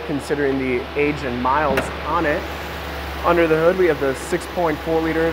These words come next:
V eight Hemi engine. Engine bay is very clean, runs very smooth. Once again, this truck has been fully safetied and inspected by our service shop, has a fresh oil and filter change. All the fluids have been checked and topped off. There is the emissions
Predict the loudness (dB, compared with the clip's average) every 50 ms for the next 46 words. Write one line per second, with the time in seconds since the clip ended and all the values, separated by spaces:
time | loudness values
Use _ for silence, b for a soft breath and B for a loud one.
0 | -2 -2 0 2 4 4 4 2 2 -2 -4 -2 -2 0 2 4 4 4 2 2
1 | 0 -4 -4 -2 -2 -4 -4 -4 -4 -2 0 0 0 -2 -4 -6 -10 -10 -10 -10
2 | -10 -10 -8 0 2 4 4 4 2 0 0 0 2 2 2 2 2 0 0 0
3 | 0 2 4 4 2 0 0 -2 0 0 -2 -4 -6 -10 -12 -12 -12 -12 -12 -12
4 | -12 -12 -12 -12 -12 -12 -12 -12 -12 -12 -8 -2 0 0 0 2 2 4 4 4
5 | 2 0 -2 -2 0 0 0 2 2 2 2 2 2 0 -2 -4 -4 -2 -2 -2
6 | 0 0 -2 -2 -2 -2 -2 -2 -2 -2 -2 0 0 0 0 -2 -4 -4 -2 0
7 | 0 0 2 2 2 2 2 2 0 -2 -4 -4 -4 -4 0 2 4 4 4 4
8 | 2 -2 -2 -2 -2 -4 -4 -2 0 0 0 0 0 -4 -8 -8 -4 -2 -2 0
9 | 0 -2 -2 -2 -2 -2 -2 -2 -4 -4 -2 -2 0 0 0 -2 -4 -6 -8 -10
10 | -10 -10 -10 -10 -4 2 2 2 2 2 0 2 4 6 6 6 4 0 -2 -2
11 | -2 -2 -2 -6 -4 -2 -2 -2 -2 -4 -6 -8 -6 -4 -4 -6 -6 -4 -2 -2
12 | -2 0 -2 0 0 0 0 -2 -6 -10 -12 -12 -12 -14 -14 -14 -14 -14 -14 -10
13 | -6 -4 -2 0 0 -2 -2 -4 -4 -4 -2 -2 -4 -4 -6 -8 -8 -8 -8